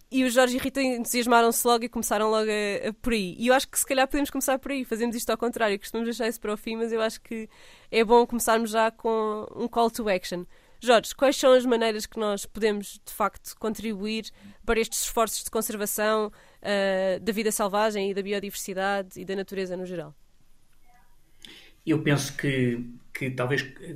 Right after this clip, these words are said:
Speaker 2: valha a pena começar por lembrar, por recordar que, eh, a passividade não ajuda, não é? Portanto, e que, de facto, um cidadão ativo consegue, de facto, resultados potencialmente muito importantes a nível da conservação da biodiversidade.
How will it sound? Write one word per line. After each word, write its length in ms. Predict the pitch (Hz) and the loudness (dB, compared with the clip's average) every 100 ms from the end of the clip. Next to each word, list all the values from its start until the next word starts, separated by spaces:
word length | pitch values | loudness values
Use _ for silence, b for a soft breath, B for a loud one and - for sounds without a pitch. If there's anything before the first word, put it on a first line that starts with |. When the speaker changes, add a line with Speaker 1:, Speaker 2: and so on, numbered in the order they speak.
| 147 | -10
Speaker 2:
valha 220 | 139 139 | -4 -2
a 40 | |
pena 140 | - 143 | -2 -4
começar 540 | 143 135 - 143 143 | -4 -6 -2 -2 -2
por 120 | 156 | -2
lembrar, 600 | 147 139 120 120 113 127 | 0 0 0 -2 -4 -6
por 100 | 135 | -8
recordar 640 | 127 - - 127 127 127 - | -8 -8 -8 -4 -2 -2 -6
que, 420 | - 143 143 151 B B B | -6 -4 -2 -4 B B B
eh, 640 | 143 135 127 127 131 127 - - - - _ - - | -4 -2 0 0 -2 -8 -18 -20 -20 -20 _ -20 -14
a 60 | - | -8
passividade 600 | 143 - 143 131 139 151 | -6 -4 -4 0 0 2
não 100 | 156 | 2
ajuda, 320 | 143 131 113 | 0 -2 -4
não 180 | 110 113 | -6 -6
é? 60 | |
Portanto, 400 | 123 - 143 123 | -8 -6 -6 -6
e 60 | 127 | -8
que, 120 | 127 | -12
de 80 | - | -6
facto, 540 | 151 143 - 156 151 - - - | -2 -2 -2 -10 -10 -16 -20 -10
um 140 | 143 | -8
cidadão 400 | - 147 131 127 | -6 -6 -4 -2
ativo 340 | 120 - 143 147 | -4 -6 -10 -8
consegue, 520 | 151 135 - 135 - | -8 -4 -4 -4 -6
de 80 | - | -6
facto, 340 | 131 127 - | -6 -6 -12
resultados 640 | - 135 131 135 131 - - B B - | -12 -12 -6 -6 -6 -10 -16 B B -20
potencialmente 640 | - 143 127 131 147 143 | -6 -4 -2 -2 -2 -2
muito 200 | 151 147 | -4 -4
importantes 440 | 127 127 139 135 135 | -4 -6 -8 -8 -6
a 40 | |
nível 180 | 135 131 | -4 -4
da 80 | 131 | -6
conservação 480 | 131 131 131 131 131 | -8 -8 -8 -6 -4
da 80 | |
biodiversidade. 720 | 131 131 131 127 - 135 120 | -4 -4 -4 -6 -6 -6 -6